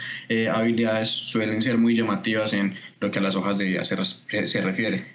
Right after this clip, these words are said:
Digamos que en cuanto a, a mi experiencia se refiere, eh, yo realmente no he tenido la oportunidad aún de poder ser parte de,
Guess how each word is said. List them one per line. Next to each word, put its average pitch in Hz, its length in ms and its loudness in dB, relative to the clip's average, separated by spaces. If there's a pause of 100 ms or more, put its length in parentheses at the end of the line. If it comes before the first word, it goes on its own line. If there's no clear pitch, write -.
(100)
Digamos 107 300 0
que 113 240 0
en 101 100 -2
cuanto 107 380 0 (260)
a, 107 100 -2
a 104 220 -2
mi 104 100 0
experiencia 104 360 -2
se 131 100 0
refiere, 120 560 0
eh, 101 300 0
yo 98 220 2
realmente 113 440 2
no 117 80 4
he 113 40 2
tenido 117 160 2
la 117 80 2
oportunidad 98 480 0
aún 110 360 2
de 113 180 2 (280)
poder 104 280 2
ser - 180 -2
parte 113 260 0
de, 98 260 -2